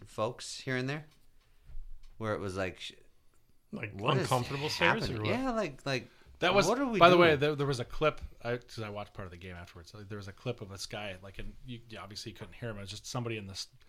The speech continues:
Speaker 3: in the stands that they had zoomed in on, and that's exactly, you could read his lips. "What is happening?" That's just
Speaker 1: Yeah.
Speaker 3: <laughs> like, just a fan, like, "What's going on?" And did you notice, too, when people were leaving, like, obviously there was excitement, but, like,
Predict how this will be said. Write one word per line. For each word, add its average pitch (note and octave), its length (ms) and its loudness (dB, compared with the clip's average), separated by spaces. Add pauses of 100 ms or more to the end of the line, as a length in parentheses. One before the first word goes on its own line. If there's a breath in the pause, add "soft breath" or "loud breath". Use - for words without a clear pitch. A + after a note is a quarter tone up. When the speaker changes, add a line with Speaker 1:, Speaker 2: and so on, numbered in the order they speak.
(160 soft breath)
Speaker 3:
in C#3+ 160 0
the B2+ 80 -2
stands B2+ 360 0
that A#2 100 -4
they A2+ 80 0
had G#2+ 100 -2
zoomed G#2+ 240 -6
in A2+ 120 -2
on, G2 100 -8
and G2 100 -10
that's G#2 160 -10
exactly, G#2 480 -8
you A2+ 140 -6
could A2 160 -6
read A2+ 140 -2
his G2 180 -10 (100)
lips. G#2+ 360 -6 (280)
"What A#2 140 -2
is A#2 100 -6
happening?" F#2 380 -10 (520 soft breath)
That's C3 120 -2
just D3 200 4
Speaker 1:
Yeah. F#3+ 80 8
Speaker 3:
<laughs> F3 60 6
like, E3 180 6
just B2+ 180 0
a - 280 -6
fan, B2+ 220 -8
like, G#2+ 180 -8
"What's A#2 200 -6
going A2 180 -8
on?" G#2+ 100 -6 (380 loud breath)
And G#3 180 4 (320 loud breath)
did E3 160 4
you F#3+ 80 4
notice, F3+ 300 4
too, F#3+ 160 4
when D#3 180 2
people D3 240 -2
were A#2 140 0
leaving, A2+ 400 -2 (640)
like, A#2 320 -4 (540)
obviously A2+ 420 -8
there F2+ 100 -12
was D#2 120 -14
excitement, E2+ 420 -10
but, D2 100 -16
like, E2+ 240 -14